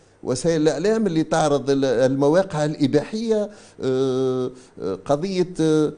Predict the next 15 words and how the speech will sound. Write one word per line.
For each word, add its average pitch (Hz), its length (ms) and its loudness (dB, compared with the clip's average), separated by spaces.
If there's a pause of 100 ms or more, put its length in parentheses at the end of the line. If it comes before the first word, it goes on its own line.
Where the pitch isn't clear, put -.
(140)
أن 147 100 4
يكون 160 320 0
المجتمع 175 800 0
متفلتاً 175 1040 0 (380)
من، 160 360 2
آه، 147 560 4
من، 139 380 0
آه، 85 840 -2
معناها، 131 560 0
آه، 57 1300 -14 (120)
نظم 151 500 2
ال-، 147 160 0
العفة 135 720 0
والحياء، 156 720 0 (380)
آه، 135 240 0